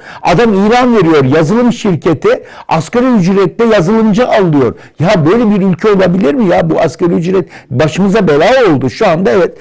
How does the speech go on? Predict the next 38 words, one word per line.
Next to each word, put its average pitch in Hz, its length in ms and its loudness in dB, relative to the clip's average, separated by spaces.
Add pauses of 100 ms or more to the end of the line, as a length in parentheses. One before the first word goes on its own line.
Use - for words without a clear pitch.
(120)
sekiz 185 380 -2
bin 220 160 2
beş 220 240 -2
yüz. 127 200 -4
Bakın 175 260 -4 (180)
sekiz 202 380 -2
bin 214 180 0
beş 208 220 -4
yüz 147 140 -4
nedir? 170 440 -2 (540)
Sekiz 180 380 -2
bin 196 180 0
beş 202 220 -2
yüzün 185 180 0
hiçbir 240 280 -2
önemi 160 380 0
yok. 98 260 -6 (280)
Yani 156 420 0 (260)
aslında 175 500 -2
yok - 180 -4
hükmünde. 139 560 -2
Tamam 196 380 0
belki 180 400 0 (280)
çok - 240 -4
iyi 180 100 0
olabilece-, 139 680 0
e, 135 880 2
geçici 151 400 -2
olarak 160 400 0 (240)
insanları 160 560 0
rahatlatacaktır. 151 840 -2 (260)
Ancak 208 360 0
ben 185 220 0
buradan 196 300 0
bir 190 80 -2
iddiada 185 580 0
bulunmak 151 340 0
istiyorum. 117 400 -4